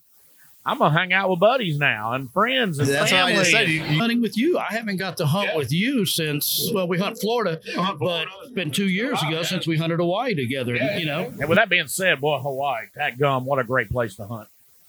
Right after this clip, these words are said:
Speaker 1: Oh, I love it out there.
Speaker 3: Fantastic
Speaker 1: Love it out
Speaker 3: down
Speaker 1: there.
Speaker 3: there.
Speaker 2: Very much like to go. I keep trying to convince the wife to take a vacation during the early part of April.
Speaker 1: Yeah. Well, it's actually the month of March is, uh, is Hawaii's open. Yeah, March first. It's the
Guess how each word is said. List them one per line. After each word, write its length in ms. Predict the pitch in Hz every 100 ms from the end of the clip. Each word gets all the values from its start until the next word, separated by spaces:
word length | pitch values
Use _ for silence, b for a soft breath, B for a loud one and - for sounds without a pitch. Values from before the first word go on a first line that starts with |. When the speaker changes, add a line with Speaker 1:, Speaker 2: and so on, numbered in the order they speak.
| _ _ _ _ _
Speaker 1:
Oh, 400 | 165 175 156 120 - _ -
I 80 | 135
love 260 | 147 147 135
it 60 |
out 140 | 131 113
there. 220 | 117 110 _ _ _
Speaker 3:
Fantastic 600 | 180 156 151 165 147 127
Speaker 1:
Love 80 | 127
it 40 | 123
out 40 |
Speaker 3:
down 80 | 117
Speaker 1:
there. 180 | 127 104
Speaker 3:
there. 240 | - 117
Speaker 2:
Very 220 | 101 143 143
much 220 | 127 -
like 140 | 117 120
to 80 |
go. 180 | 104 104
I 60 | 101
keep 380 | - 123 98 -
trying 180 | 131
to 120 | 117 110
convince 320 | 117 117 -
the 100 | 104
wife 200 | 110 104
to 80 | 104
take 160 | 110
a 40 | 95
vacation 600 | 98 95 101 - 92 87
during 240 | 92 92
the 80 | 92
early 360 | 98 95 92
part 280 | 85 - 95
of 60 | 87
April. 280 | 90 - -
Speaker 1:
Yeah. 100 | -
Well, 200 | 180 175
it's 120 | 175
actually 300 | 175 165 160
the 60 | 143
month 180 | 175 139
of 60 |
March 400 | 156 170 135 -
is, 180 | 135 117
uh, 300 | 135 127 127 139
is 120 | 123
Hawaii's 520 | 139 139 156 139 123
open. 280 | 156 151 135
Yeah, 120 | 143
March 240 | 143 160 202
first. 280 | 160 135
It's 120 | 131 -
the 140 | 147